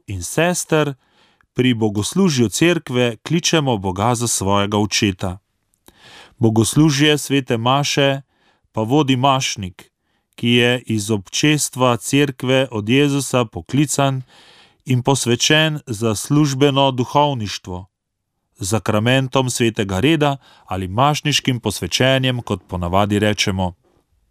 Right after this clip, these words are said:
Kot občestvo bratov in sester se ob nedeljah na Gospodov dan dobimo in pri bogoslužju svete maše svojega Boga častimo,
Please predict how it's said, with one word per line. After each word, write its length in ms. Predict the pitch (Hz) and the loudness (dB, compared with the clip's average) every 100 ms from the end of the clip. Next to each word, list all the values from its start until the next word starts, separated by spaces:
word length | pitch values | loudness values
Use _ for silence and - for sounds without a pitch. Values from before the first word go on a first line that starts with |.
| _ _ _ _ - - - - - _ | _ _ _ _ -20 -20 -20 -20 -20 _
Kot 240 | - 160 - | 0 0 0
občestvo 720 | - 127 - 233 226 - 120 101 | -2 -2 0 2 2 0 0 0
bratov 640 | 110 143 185 - 151 123 | 2 2 2 0 0 0
in 120 | 104 | -2
sester 640 | 98 170 175 - 156 131 117 _ | -2 0 0 0 0 0 -2 _
se 220 | - - 131 | -12 -2 -2
ob 140 | 104 | -2
nedeljah 600 | 95 90 156 165 156 143 - _ _ _ _ | -4 0 2 4 2 0 -6 _ _ _ _
na 100 | 110 | -12
Gospodov 500 | 101 107 - 202 170 | -10 -10 -4 -2 0
dan 360 | 127 139 147 135 | 0 2 0 -2
dobimo 580 | 101 82 123 160 175 175 _ _ _ _ _ | -8 -4 -2 0 0 -2 _ _ _ _ _
in 140 | 120 107 | -8 0
pri 160 | 117 | 0
bogoslužju 760 | 110 107 98 95 190 202 147 135 | 2 0 0 -2 2 2 4 0
svete 400 | - 151 - 104 | 2 -2 0 -2
maše 480 | 110 143 151 156 147 | 0 0 0 0 -2
svojega 500 | - 113 117 113 104 | 0 2 2 2 -2
Boga 360 | 101 104 117 | -2 0 0
častimo, 760 | 120 95 90 - 147 147 156 | -2 -6 -8 -2 0 2 2